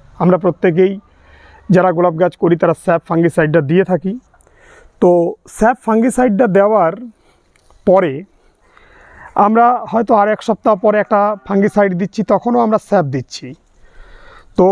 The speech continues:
বারবার যদি আমরা এই স্যাপ ফাঙ্গিসাইডটা দিতে থাকি, তাহলে একটা সময় কিন্তু গোলাপ গাছে কাজ করবে না। তো তার জন্য আমাদেরকে যেটা করতে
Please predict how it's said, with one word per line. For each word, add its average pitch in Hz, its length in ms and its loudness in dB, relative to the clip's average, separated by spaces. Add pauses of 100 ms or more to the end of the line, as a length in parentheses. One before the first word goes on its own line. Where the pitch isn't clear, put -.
(120)
বারবার 220 380 0
যদি 247 140 0 (100)
আমরা 240 200 0
এই 208 40 -4 (100)
স্যাপ 226 200 0 (100)
ফাঙ্গিসাইডটা 214 640 0
দিতে 175 200 0
থাকি, 190 220 0 (160)
তাহলে 190 260 0 (100)
একটা - 140 -4 (120)
সময় 196 320 0
কিন্তু 190 200 -2 (100)
গোলাপ 175 260 2
গাছে 185 160 -4 (140)
কাজ 175 140 0 (140)
করবে 120 280 -2
না। 107 80 -18 (1400)
তো 175 60 2 (140)
তার 202 220 2
জন্য 247 160 2 (140)
আমাদেরকে 214 360 -2
যেটা 214 140 0 (100)
করতে 185 240 0